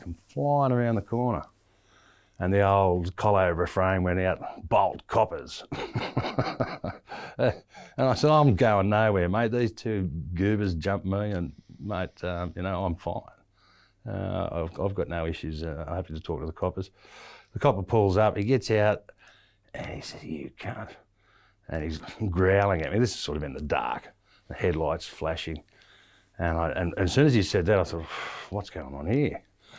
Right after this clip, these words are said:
Well, it turned out that the coppers who were coming were actually already there, and these blokes were already there. And so whilst I was having this fight, apparently this bloke alleges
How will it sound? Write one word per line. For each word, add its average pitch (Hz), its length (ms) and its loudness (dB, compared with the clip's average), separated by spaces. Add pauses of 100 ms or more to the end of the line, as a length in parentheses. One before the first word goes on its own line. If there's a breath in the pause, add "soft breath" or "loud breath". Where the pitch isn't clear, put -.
(160 loud breath)
Well, 92 120 0
it 90 100 -6
turned 147 360 2
out 107 400 0 (580 soft breath)
that 95 100 -4
the 90 80 -2
coppers 101 580 0 (640)
who 107 100 2
were 90 120 2
coming 113 440 -2
were 98 140 4
actually 117 260 0
already 85 300 2
there, 101 340 2
and 80 160 -2
these 107 160 2
blokes 82 320 -6
were 85 80 -4
already 78 240 -2
there. 92 400 0 (400 loud breath)
And 92 80 -4
so 90 140 0
whilst 107 320 4
I 90 60 2
was 87 160 -2
having 85 280 -4
this 73 140 -8
fight, 78 440 0 (580 soft breath)
apparently 117 520 0
this 95 160 0
bloke 69 280 -6
alleges 82 560 -2